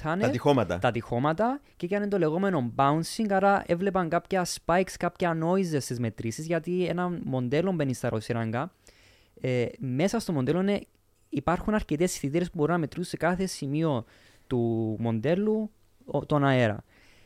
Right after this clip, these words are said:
Speaker 1: Ε, έτσι δεν μπορούσε η McLaren να αξιοποιήσει αεροσύραγγα, για το, για αυτόν τον λόγο πήγαινε στην, ε, Γερμανία, στην αεροσύραγγα της Toyota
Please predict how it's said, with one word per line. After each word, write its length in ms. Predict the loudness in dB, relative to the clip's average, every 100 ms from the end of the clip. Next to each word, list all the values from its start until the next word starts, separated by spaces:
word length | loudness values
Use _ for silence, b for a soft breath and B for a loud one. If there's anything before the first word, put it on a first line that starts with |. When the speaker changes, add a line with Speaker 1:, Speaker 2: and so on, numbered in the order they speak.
| b
Speaker 1:
Ε, 520 | -4 0 2 0 0 0
έτσι 280 | -2 -2 0
δεν 260 | 2 0
μπορούσε 340 | 0 0 0 0
η 380 | 0 2 2 0
McLaren 420 | -2 0 2 2
να 80 | 0
αξιοποιήσει 380 | -2 -4 -2 0
αεροσύραγγα, 440 | 0 0 -2 0
για 160 | 2 2
το, 120 | 0
για 140 | 0 -2
αυτόν 280 | -2 -4 0
τον 80 |
λόγο 220 | 2 2 0
πήγαινε 400 | 0 0 -2 -2
στην, 520 | -6 -6 -4 -2 -2
ε, 640 | -2 0 0 0 -2 -2
Γερμανία, 600 | -2 -2 0 -2 -2 -2
στην 160 | -2 0
αεροσύραγγα 500 | 0 0 -6 -4 -6
της 140 | -6 -2
Toyota 380 | 2 2 2